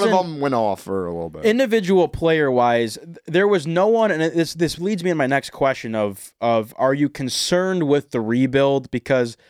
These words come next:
Speaker 1: there's really no one that came onto the scene this year that I'm looking at of, like, that's gonna be the guy you hang your hat on.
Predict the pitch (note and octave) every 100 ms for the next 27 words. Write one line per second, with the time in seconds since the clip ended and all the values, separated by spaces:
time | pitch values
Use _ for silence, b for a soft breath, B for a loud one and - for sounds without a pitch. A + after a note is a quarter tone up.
0 | b b b E3+ F3 C#3 F#3+ A3+ F3+ D3
1 | D#3 D#3+ D#3+ D#3+ C#3 - - D3+ D3 C#3
2 | C#3+ A#2 - C#3+ C3+ B2 A2+ - A2+ A2
3 | A#2 A#2+ B2 B2 A#2+ A#2 A2+ G#2+ A2 G2+
4 | A2+ D3+ E3 F3+ - E3+ D#3 D#3 C#3+ C#3
5 | C3 B2+ A#2+ B2+ B2+ A#2+ A#2 B2 A#2+ B2